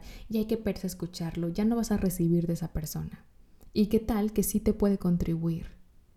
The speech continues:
Entonces, lo que yo he hecho cuando he estado con personas que no son de mi agrado, eh, y que yo ya concluí también que no son de mi agrado, pero también digo, "Ok, ¿qué tal que sí puedo recibir algo de esta persona? ¿Qué tal que yo le puedo contribuir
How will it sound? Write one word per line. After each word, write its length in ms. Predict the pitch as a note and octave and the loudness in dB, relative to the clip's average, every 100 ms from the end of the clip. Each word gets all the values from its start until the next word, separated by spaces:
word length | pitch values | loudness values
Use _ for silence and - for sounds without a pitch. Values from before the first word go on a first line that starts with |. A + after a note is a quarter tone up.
| - | -8
Entonces, 400 | - G3 G3 G3 | 0 4 6 6
lo 140 | F#3 | 6
que 180 | F#3 G3 | 6 4
yo 180 | G3 A#3 | 6 4
he 80 | A#3 | 4
hecho 260 | F#3 F#3 | 0 -2
cuando 260 | F#3 F3 F3 | 0 2 2
he 20 | |
estado 300 | F3 F3+ F3+ | 0 -2 -4
con 200 | F3+ E3+ | -2 -2
personas 560 | E3+ E3+ E3+ F3 F3 F3 | 0 -2 -2 0 0 0
que 120 | F3 | 0
no 220 | E3+ E3+ | 2 4
son 180 | F3 F#3 | 2 0
de 80 | F#3+ | 0
mi 140 | F#3 | 0
agrado, 460 | F3 E3+ D#3 - - - - - - - - | 0 -4 -6 -8 -12 -16 -20 -20 -20 -20 0
eh, 420 | G3 F3 E3+ E3 | 2 4 2 0
y 80 | - | 0
que 140 | - G#3+ | 6 8
yo 60 | |
ya 140 | F#3+ A3+ | 8 10
concluí 400 | B3 G#3+ F#3 F#3 | 8 10 6 6
también 280 | F3+ F#3 | 6 6
que 100 | F#3 | 8
no 140 | F#3 F3+ | 6 6
son 140 | F#3 | 6
de 80 | F#3 | 8
mi 100 | F3+ | 8
agrado, 440 | F3 E3 D3+ F3 | 6 2 0 0
pero 200 | F3+ F3 | 0 0
también 260 | E3+ F3 F3+ | 2 4 4
digo, 240 | F3+ F3 | 4 4
"Ok, 140 | F#3 C4 B3+ | 2 -2 -4
¿qué 100 | B3+ | -2
tal 180 | C4+ B3 | -2 -2
que 100 | A#3 | -4
sí 160 | B3 | -4
puedo 220 | B3 A#3+ | -2 -2
recibir 440 | A3+ G#3 G#3 G3+ G#3 | -2 -4 0 2 2
algo 200 | G3 G3 | 2 0
de 60 | |
esta 240 | F#3 F#3+ F#3 | 0 -4 -4
persona? 640 | F#3+ F#3 G#3+ G3+ G3 F#3+ - - - - - - - - - | -4 -2 0 0 -2 -8 -16 -20 -20 -20 -20 -20 -20 -20 -18
¿Qué 80 | - | -4
tal 200 | G3+ F#3+ | 0 2
que 120 | F3+ | 2
yo 100 | E3+ | 2
le 100 | G3+ | 2
puedo 220 | G3 A3+ | 2 2
contribuir 800 | A#3 A3+ A#3+ A#3+ B3+ G#3 F#3 G3+ | 2 2 2 0 2 2 2 0